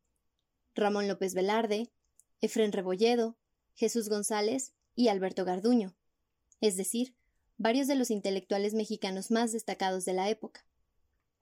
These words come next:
Posteriormente, en mil novecientos veintiuno, el hermano de Agustín Loera, Rafael, compró las acciones de aquellas empresas y fundó Editorial Cultura, así como integró una imprenta.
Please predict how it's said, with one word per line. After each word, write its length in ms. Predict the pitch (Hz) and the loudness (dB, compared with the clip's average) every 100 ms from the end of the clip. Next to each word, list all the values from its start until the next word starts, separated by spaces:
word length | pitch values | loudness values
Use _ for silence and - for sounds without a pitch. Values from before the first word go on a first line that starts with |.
| _ _ _ - | _ _ _ -4
Posteriormente, 800 | 240 214 233 220 202 196 247 - _ - | -2 2 2 0 -2 -4 -6 -8 _ -2
en 120 | 220 | 2
mil 140 | 220 | 4
novecientos 500 | 254 262 226 202 196 | 2 2 -2 -4 -6
veintiuno, 540 | 196 190 190 185 202 - _ _ _ - | -6 -6 -6 -6 -8 -14 _ _ _ 0
el 100 | 214 | 2
hermano 340 | 202 220 240 | 2 2 2
de 60 | 262 | 2
Agustín 400 | 220 214 208 208 | 0 0 0 2
Loera, 400 | 208 196 202 _ _ - | 0 0 -4 _ _ -8
Rafael, 580 | 202 202 202 185 208 - _ _ _ | -4 -2 0 -2 -2 -6 _ _ _
compró 320 | - 226 247 | -2 0 2
las 200 | 269 311 | 2 0
acciones 440 | 269 - 240 254 240 | -2 0 2 4 2
de 40 | |
aquellas 380 | 214 208 202 196 | 0 -2 -4 -4
empresas 580 | 196 202 202 208 214 - | -4 -4 -2 -4 -6 -4
y 100 | 240 | -2
fundó 440 | 233 220 214 233 - | 0 2 2 0 0
Editorial 560 | 240 214 202 208 208 214 | -2 0 0 2 2 0
Cultura, 480 | 208 185 185 190 _ _ _ _ _ _ _ | -2 0 -4 -6 _ _ _ _ _ _ _
así 200 | 196 208 | -6 -4
como 180 | 214 233 | 0 2
integró 320 | 233 214 196 | 2 0 -2
una 120 | 190 175 | -2 -2
imprenta. 520 | 190 208 202 - | -2 -2 -4 -8